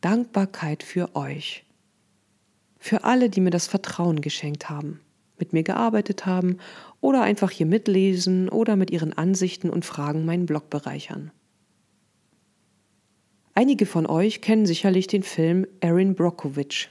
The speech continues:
mit Julia Roberts. Vor vielen, vielen Jahren habe ich eine Kritik über den Film gelesen und ein paar Sätze waren mir eindrücklich hängen geblieben. Vor allem aber mein eigener Kommentar zu diesen Sätzen.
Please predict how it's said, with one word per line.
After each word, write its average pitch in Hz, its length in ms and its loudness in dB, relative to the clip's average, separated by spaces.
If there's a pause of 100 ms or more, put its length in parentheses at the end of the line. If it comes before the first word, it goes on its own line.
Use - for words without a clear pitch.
mit 160 180 -6
Julia 170 280 2
Roberts. - 580 -6 (1080)
Vor - 160 -4
vielen, 262 460 0
vielen 196 320 2
Jahren 170 480 2
habe 190 140 2
ich 196 100 0
eine 180 180 2
Kritik - 440 -2
über 185 120 4
den 160 180 0
Film 165 260 -2
gelesen 165 580 2
und 185 140 0
ein 185 120 2
paar 175 180 0
Sätze 208 460 0 (280)
waren 160 200 0
mir 160 220 -2
eindrücklich 180 580 0
hängen 160 200 0
geblieben. 147 480 -6 (800)
Vor - 220 -2
allem 294 200 4
aber 185 280 2
mein 202 200 4
eigener 202 380 2
Kommentar 151 640 -2
zu 180 100 -2
diesen 170 340 0
Sätzen. 156 540 -2